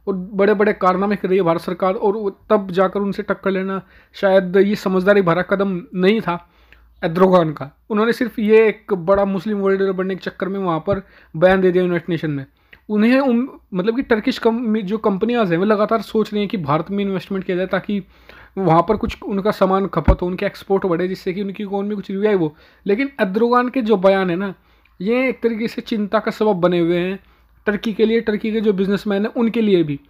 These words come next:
और यही एक बड़ा चैलेंज उनके सामने बनकर फेस हो रहा है, क्योंकि भारत ही एकमात्र ऐसी दुनिया में, आपको बता दूं, भारत एकमात्र ऐसा देश है जहाँ पर डेवलपमेंट के लिए गुंजाइश बची है। नहीं तो देखिए,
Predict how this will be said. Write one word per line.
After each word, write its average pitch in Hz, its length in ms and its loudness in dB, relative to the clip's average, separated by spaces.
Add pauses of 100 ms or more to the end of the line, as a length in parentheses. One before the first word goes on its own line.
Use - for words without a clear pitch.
(440)
और 202 100 6
यही 233 280 4
एक 226 200 2
बड़ा 214 240 2
चैलेंज 208 320 -2
उनके 202 200 -4
सामने 190 340 -6
बनकर 175 340 -6
फेस 196 460 -6
हो 202 100 6
रहा 202 120 6
है, - 300 -4 (260)
क्योंकि 220 180 -2
भारत 196 540 0
ही 269 100 4
एकमात्र 233 380 0
ऐसी 202 200 -4
दुनिया 196 320 -4
में, 202 140 -4
आपको 190 200 -6
बता 170 280 -2
दूं, 220 180 -6 (380)
भारत 190 500 0
एकमात्र 226 640 2
ऐसा 208 260 4
देश 185 240 0
है 220 60 -2
जहाँ 180 200 -2
पर 220 280 -2 (380)
डेवलपमेंट 208 600 0
के 220 120 -4
लिए 226 100 0
गुंजाइश 196 420 0
बची 180 280 -2
है। 180 60 2
नहीं 190 120 0
तो 220 160 0
देखिए, 185 340 -2